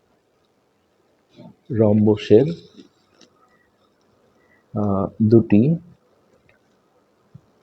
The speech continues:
কর্ণ এসি সমান থার্টি সিএম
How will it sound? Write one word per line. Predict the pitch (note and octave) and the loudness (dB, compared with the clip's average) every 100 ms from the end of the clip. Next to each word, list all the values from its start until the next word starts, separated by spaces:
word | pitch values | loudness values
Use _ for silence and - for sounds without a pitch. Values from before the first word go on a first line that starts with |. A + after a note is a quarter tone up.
| _ _ _ _ _ _ _ _ _ | _ _ _ _ _ _ _ _ _
কর্ণ | - G#2+ G2+ G2 G2 C3+ - _ _ _ _ _ _ _ _ - | 2 6 6 4 -2 -4 -8 _ _ _ _ _ _ _ _ -6
এসি | - G#2 - A2+ G#2+ | -2 -2 0 -2 -2
সমান | - G#2+ G#2 B2+ E3 - _ _ _ - | -4 -4 -2 -2 -6 -10 _ _ _ -2
থার্টি | G#2+ G2 A2 D#2 - A#2 _ _ _ _ _ _ _ _ _ _ _ - | 0 0 -2 -6 -6 -12 _ _ _ _ _ _ _ _ _ _ _ -20
সিএম | - - G#2+ G2+ B2 D#3+ | -20 -4 0 2 0 -4